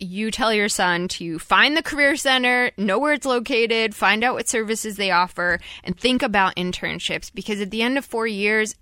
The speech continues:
experience, any experience, is gonna be way, way more important than a high G P A. Because let's face it, employers, they wanna know what you can do, not what numbers are on your resume. Hey, Kamara, what, what advice do you have for Tom's son?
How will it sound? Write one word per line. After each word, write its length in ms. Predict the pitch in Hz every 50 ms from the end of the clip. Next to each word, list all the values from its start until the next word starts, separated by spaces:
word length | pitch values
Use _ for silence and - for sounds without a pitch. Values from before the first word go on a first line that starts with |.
| -
experience, 720 | 196 - - - - - 226 226 226 247 262 254 254 240 - - -
any 240 | 214 254 262 233
experience, 580 | 202 175 - - - 170 180 175 160 160 165 -
is 120 | 165 185
gonna 160 | 180 202 196 196
be 160 | 190 190 190
way, 1040 | 185 180 175 175 185 202 220 220 226 226 233 233 233 226 214 208 190 180 170 160 - - - - _
way 500 | - 190 196 202 202 196 190 185 180 170 -
more 260 | - 180 180 180 180
important 640 | 175 180 - - 180 165 - - 175 - 165 - - - - - -
than 440 | - 180 180 180 175 165 160 160 165 -
a 140 | 175 175 180
high 320 | - - 170 160 160 170
G 220 | 170 160 165 170
P 200 | 160 - - 175
A. 140 | 160 165 165
Because 400 | 160 - 175 175 - 196 196 190
let's 180 | - 180 - -
face 220 | - 240 277 262
it, 140 | - - -
employers, 800 | 170 185 - - - - - 196 202 202 208 226 247 269 269 -
they 120 | 196 185
wanna 200 | 196 220 233 254
know 120 | 240 226 226
what 140 | 233 - -
you 100 | 226 226
can 280 | - 240 208 202 185
do, 360 | 175 208 233 220 175 165 180 - - - - -
not 420 | - 185 180 165 175 185 190 - -
what 160 | - 190 196 -
numbers 480 | - 185 175 175 175 170 170 165 165
are 100 | 175 -
on 200 | - 165 160 165
your 80 | 165 156
resume. 400 | 160 160 165 156 160 160 - -
Hey, 180 | 202 233 208
Kamara, 400 | 220 - - 233 226 220 220 220
what, 220 | 220 247 277 269 277
what 140 | 294 311 302
advice 400 | 311 208 214 202 196 202 - -
do 100 | - 208
you 80 | 202
have 200 | 196 196 185 185
for 140 | - - 196
Tom's 360 | 190 - - 160 156 170 -
son? 300 | - 185 151 - 170 175